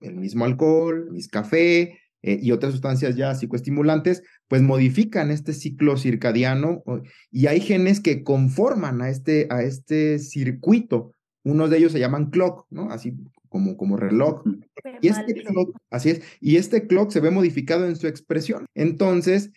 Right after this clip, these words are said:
Speaker 1: eh, eh, el uso crónico modifica la regulación de esa vía, ¿no? Del ritmo circadiano. Por eso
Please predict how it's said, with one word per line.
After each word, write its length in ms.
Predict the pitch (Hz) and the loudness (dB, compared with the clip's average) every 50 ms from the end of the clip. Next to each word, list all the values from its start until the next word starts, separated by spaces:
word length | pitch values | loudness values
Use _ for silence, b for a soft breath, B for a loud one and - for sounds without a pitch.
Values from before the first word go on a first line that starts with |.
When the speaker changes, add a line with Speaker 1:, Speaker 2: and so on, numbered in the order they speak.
| b b - | b b -6
Speaker 1:
eh, 360 | - 120 131 131 123 107 - _ - | -2 0 0 2 0 -2 -6 _ -12
eh, 160 | 135 123 - | -12 -10 -4
el 200 | - 147 147 156 | 0 2 2 4
uso 320 | 170 175 170 214 190 170 - | 2 2 2 0 -2 0 0
crónico 480 | 208 190 185 185 180 180 175 - 180 | 0 2 2 2 0 0 0 0 0
modifica 640 | 165 143 131 127 127 123 - 131 131 165 151 151 143 | 0 0 -2 -2 -2 -2 -4 -4 -2 0 0 0 0
la 120 | 127 120 | -2 -2
regulación 500 | 110 107 107 101 107 107 107 - 135 127 | -4 -4 -4 -4 -4 -4 -4 -4 -4 -4
de 60 | 113 107 | -4 -4
esa 160 | - 104 87 | -4 -6 -8
vía, 300 | 95 87 85 82 76 87 | -8 -8 -8 -6 -4 -2
¿no? 160 | 101 123 160 | 0 0 2
Del 140 | 160 131 104 | 2 2 2
ritmo 260 | 117 123 120 113 107 113 | 2 0 0 -2 -2 -4
circadiano. 540 | - 120 110 104 107 101 104 101 98 101 - | -4 -4 -2 0 0 2 2 0 0 -2 -2
Por 180 | - 151 151 | 0 2 2
eso 480 | 175 190 185 - 202 220 240 240 - | 2 2 2 0 0 0 0 -2 -8